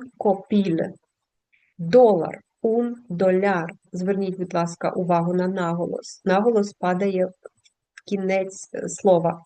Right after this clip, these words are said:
доляр. Син — un fiu. Брат —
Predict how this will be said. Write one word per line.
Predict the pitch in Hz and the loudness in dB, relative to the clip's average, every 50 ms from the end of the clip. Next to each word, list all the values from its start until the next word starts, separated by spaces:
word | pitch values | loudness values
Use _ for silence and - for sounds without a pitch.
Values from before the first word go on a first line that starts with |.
| - | -8
доляр. | - 175 170 180 180 170 165 170 170 156 151 - - - _ _ _ _ _ _ _ _ _ - - - - - - - - - _ - - _ _ | -6 -2 0 2 2 2 4 4 4 4 2 0 -4 -10 _ _ _ _ _ _ _ _ _ -20 -20 -20 -18 -18 -20 -20 -20 -20 _ -20 -20 _ _
Син — | - - - - - 277 262 214 180 175 214 285 277 - _ _ - _ - | -14 -12 -8 0 4 4 6 6 6 4 2 0 -2 -4 _ _ -20 _ -4
un | 240 220 214 202 | 0 2 2 2
fiu. | 202 202 - - 254 240 233 202 151 156 - - - _ _ _ _ _ _ _ - _ _ _ _ _ _ _ _ _ - _ _ _ _ _ _ _ _ _ _ _ _ _ _ _ _ _ _ _ _ _ _ _ _ _ _ _ _ _ _ _ _ _ _ _ _ _ _ _ _ _ _ _ _ _ _ _ _ _ _ _ _ _ - | 2 0 -2 -2 0 2 2 2 0 0 -2 -6 -10 _ _ _ _ _ _ _ -20 _ _ _ _ _ _ _ _ _ -20 _ _ _ _ _ _ _ _ _ _ _ _ _ _ _ _ _ _ _ _ _ _ _ _ _ _ _ _ _ _ _ _ _ _ _ _ _ _ _ _ _ _ _ _ _ _ _ _ _ _ _ _ _ -10
Брат — | 180 170 170 220 214 202 185 202 262 277 - - | -6 0 4 6 6 6 6 4 0 -2 -4 -14